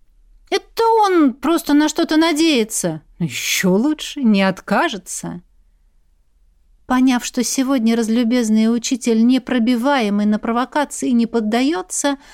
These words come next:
знахарка ещё немного поворчала и принялась собирать свои вещи, чтобы отчалить.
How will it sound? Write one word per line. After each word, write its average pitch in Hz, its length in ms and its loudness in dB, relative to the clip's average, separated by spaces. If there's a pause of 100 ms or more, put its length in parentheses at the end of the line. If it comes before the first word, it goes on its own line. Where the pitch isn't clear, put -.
(280)
знахарка 294 540 -2
ещё 254 280 -4
немного 196 380 -2
поворчала 254 600 -2
и 254 80 0
принялась 285 420 0
собирать 247 480 -2
свои 208 300 0
вещи, 247 400 -2
чтобы 175 340 -4
отчалить. 175 800 -6